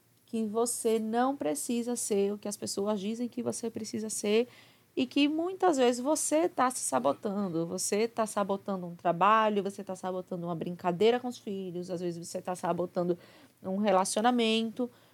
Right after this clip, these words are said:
porque você sente que não vai dar certo, que você não é tão boa, que você não é tão qualificada, que você nem é tão legal, nem tão bonita, nem tão cheirosa quanto outra pessoa. E, na verdade, não é, tá?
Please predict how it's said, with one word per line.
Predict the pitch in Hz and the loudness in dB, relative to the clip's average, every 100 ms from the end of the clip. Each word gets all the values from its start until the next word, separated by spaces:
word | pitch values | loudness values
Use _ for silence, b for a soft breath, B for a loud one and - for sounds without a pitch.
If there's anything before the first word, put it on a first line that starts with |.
| b _ | b _
porque | - 262 254 226 | -2 0 4 2
você | 233 233 | 2 -2
sente | - 214 208 220 | 0 -2 -2 -6
que | - 226 226 | -8 -6 -4
não | 220 220 | -6 -8
vai | 226 220 | -6 -4
dar | 240 | -4
certo, | - - 233 226 220 | -4 0 2 2 -2
que | 202 202 | -12 -8
você | 202 - | -6 -4
não | 202 196 | -2 -2
é | 190 | -4
tão | 240 247 | -2 2
boa, | 240 233 233 233 | 6 6 6 2
que | 214 | -4
você | 185 - | -8 -6
não | 185 | -6
é | 175 | -6
tão | 170 | -10
qualificada, | 170 175 175 233 - 233 233 208 | -6 -6 -6 -8 -2 0 0 -4
que | - | -8
você | 208 202 220 | -4 -2 0
nem | 220 262 | 2 2
é | |
tão | 254 240 | 2 2
legal, | 220 220 226 240 254 | 2 4 6 6 4
nem | 226 226 | -4 -6
tão | 233 220 | -2 0
bonita, | 214 208 226 247 254 | 0 0 0 0 0
nem | 220 | -2
tão | 220 220 | -4 -4
cheirosa | - 202 196 214 | 2 6 6 2
quanto | - 208 | -4 -12
outra | 220 220 | -8 -6
pessoa. | 226 262 - 185 160 b b b b _ _ - | -4 -4 0 0 0 b b b b _ _ -6
E, | 277 | -4
na | 247 | -4
verdade, | 226 208 190 180 185 | -2 -2 0 0 -2
não | 185 196 | -6 -6
é, | - _ b b b - | -10 _ b b b 2
tá? | 190 240 | 6 6